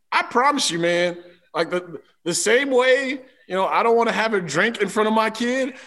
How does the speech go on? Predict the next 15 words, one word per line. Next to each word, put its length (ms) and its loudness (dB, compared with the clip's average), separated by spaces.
I 160 2
don't 220 4
know 220 2
if 60 -4
I 140 4
wanna 200 0
watch 260 -2
Bears 240 2
football 460 0
in 60 -2
front 220 -2
of 60 0
my 160 0
kid 400 -4
because, 640 2